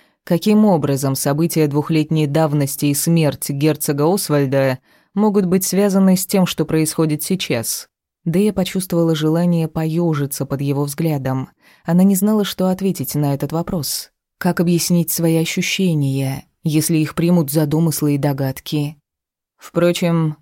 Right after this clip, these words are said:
оставить всё это без тщательного расследования я тоже не могу".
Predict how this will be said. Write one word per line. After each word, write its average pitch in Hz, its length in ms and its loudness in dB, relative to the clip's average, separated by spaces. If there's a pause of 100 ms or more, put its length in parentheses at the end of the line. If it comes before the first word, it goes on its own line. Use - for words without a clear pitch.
(140)
оставить 165 540 0
всё 170 240 2
это 165 160 0
без 160 180 -2
тщательного 156 580 0
расследования 160 720 2
я 156 120 2
тоже 208 260 0
не 160 120 4
могу". 127 440 -2